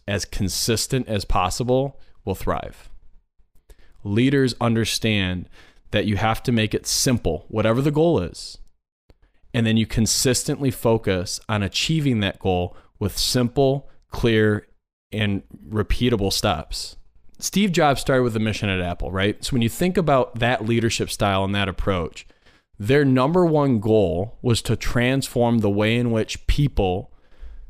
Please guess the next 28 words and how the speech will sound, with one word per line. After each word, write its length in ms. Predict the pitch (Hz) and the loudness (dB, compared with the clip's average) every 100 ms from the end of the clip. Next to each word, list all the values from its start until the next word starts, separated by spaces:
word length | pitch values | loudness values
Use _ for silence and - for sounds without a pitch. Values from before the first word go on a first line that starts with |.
| - | -14
communicate 760 | - 107 113 135 156 147 156 - _ _ _ _ | -2 2 2 2 2 2 0 -8 _ _ _ _
and 160 | 123 107 | -4 -2
people 320 | 123 120 113 | -2 0 0
live 220 | 107 101 | 0 0
their 140 | 104 95 | -2 -2
lives. 720 | 90 92 85 - - - - _ _ _ _ _ - | -2 -2 -4 -10 -16 -18 -20 _ _ _ _ _ -4
That's 260 | 170 196 | -2 -2
a 60 | 123 | -6
huge 720 | - - - 196 196 135 - | -8 -12 -4 2 4 4 2
goal. 220 | 147 120 | 2 2
That's 220 | 117 165 123 | 2 0 -4
a 40 | |
huge 500 | 107 - 160 143 107 | -10 -4 -2 0 0
vision. 460 | 110 123 92 - - - - - - - | 0 0 -2 -8 -16 -20 -20 -20 -20 -8
But 160 | 120 - | -8 -2
every 280 | 131 165 165 | 0 2 2
single 360 | - 156 123 | 2 2 0
day 240 | 110 135 131 | 2 2 2
they 160 | 113 | 0
came 320 | - 113 110 | -2 -2 0
in 380 | 139 117 98 98 - | 0 0 -2 -6 -8
with 160 | 113 - | -8 -6
the 80 | 101 | -6
focus 500 | - 127 123 120 107 | 0 0 0 -2 -4
of 120 | 104 | -2
doing 280 | 107 101 95 | -2 -2 -2
one 220 | 98 98 | -4 -4
thing. 420 | - 123 90 | -4 -4 -4